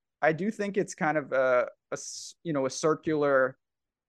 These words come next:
process where they're both helping each other. But I always look to the prop world and to OddsShopper t-,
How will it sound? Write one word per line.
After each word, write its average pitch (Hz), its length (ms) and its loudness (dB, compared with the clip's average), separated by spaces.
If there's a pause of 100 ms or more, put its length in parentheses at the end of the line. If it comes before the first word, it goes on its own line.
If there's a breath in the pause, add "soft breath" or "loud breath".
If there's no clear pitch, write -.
process 151 520 2
where 139 100 0
they're 135 140 0
both 147 320 2
helping 147 400 0
each 123 240 -4
other. 170 260 4
But 135 180 4
I 143 180 6
always 143 360 0
look 123 320 -8 (460)
to 160 60 -8
the 143 80 -2
prop 139 340 4
world 135 240 6
and 120 80 -6
to 123 80 -2
OddsShopper 120 840 0 (440)
t-, - 120 -20